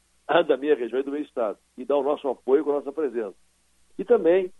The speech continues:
quando ela se manifestou dizendo que esta crise no Rio Grande do Sul e em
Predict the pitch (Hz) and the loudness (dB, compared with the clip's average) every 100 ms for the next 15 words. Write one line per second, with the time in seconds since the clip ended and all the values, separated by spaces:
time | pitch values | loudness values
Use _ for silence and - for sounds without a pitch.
0 | _ _ - 160 160 175 - 160 147 143 | _ _ -6 -2 2 2 2 0 0 -2
1 | 123 170 151 156 - 127 139 190 175 - | -4 -6 -4 -4 -6 -2 2 4 2 -4
2 | 143 - 135 120 104 170 147 127 117 _ | -6 -2 -2 -2 -2 -2 0 -2 -6 _
3 | 139 127 110 104 127 | -2 -2 -2 -4 -6